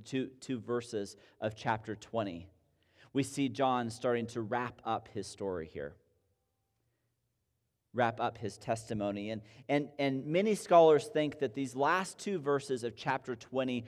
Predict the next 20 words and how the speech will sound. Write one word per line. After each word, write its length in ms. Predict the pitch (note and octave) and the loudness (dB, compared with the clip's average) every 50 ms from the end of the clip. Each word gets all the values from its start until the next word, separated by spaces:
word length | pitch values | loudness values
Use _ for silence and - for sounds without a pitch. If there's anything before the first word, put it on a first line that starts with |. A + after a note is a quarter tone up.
| - - - | -12 -12 0
really 300 | C3+ D3 D#3+ D#3 D#3+ D3+ | 6 8 10 10 10 10
are 180 | A#2 C#3 C#3+ B2+ | 8 8 6 4
the 100 | C3 B2+ | 4 0
conclusion 1040 | - - C3+ B2+ B2+ - - - E3+ F#3 G3+ F#3+ E3 B2+ C#3+ C3+ B2 A#2+ A#2+ A#2 A2+ - - - | -2 -4 -4 -4 -4 -6 -2 4 4 6 6 4 2 0 0 0 2 0 0 -4 -4 -8 -10 -2
of 200 | - C3 B2+ A#2 | 0 0 0 2
John's 360 | G#2+ C#3 C3 C3 C3 B2+ - | 2 2 2 4 2 0 -2
gospel. 640 | - B2 A#2 A2 G2 - - - G#2 D#2+ D2+ - - - - - | 0 2 2 2 2 -2 -6 -6 -6 -4 -4 -6 -8 -14 -10 -6
And 160 | - C#3+ C#3 | -4 -4 -2
chapter 320 | - E3 D3+ D#3 - D3 | 4 4 4 4 4 0
twenty-one 880 | C3 - - - F3 F#3 F#3 F3 D#3 C#3+ D3 D3+ D3 C#3+ C#3 C3+ C3 B2+ - - - - | -6 -8 -2 2 4 4 4 4 2 2 2 4 4 4 4 2 0 -2 -6 -10 -2 4
i-, 120 | C3+ C#3+ - - C#3+ | 4 4 6 4 2
i-, 40 | C#3+ | 2
are 160 | - C3+ C3+ | 4 4 2
stories 680 | B2+ - - - F#3 F3 E3+ E3 D3+ C#3 C#3 C3+ A#2 | 2 0 -2 0 4 6 8 8 8 8 6 4 2
that 120 | A#2 C#3 B2+ | 2 2 2
were 160 | B2+ C3 A#2 | 2 2 0
added 380 | - D3+ D#3+ D#3+ D#3+ D#3 D3+ C3+ | 2 4 4 6 6 4 2 0
on 280 | - - C#3 C3+ C3+ C3 | 0 0 0 0 0 0
later 460 | B2 B2+ B2+ B2+ A#2 A2 G#2 G2 F#2+ F#2 - | 0 2 2 2 2 0 -2 -2 -4 -6 -4
to, 200 | - B2+ A#2+ | -2 -2 -2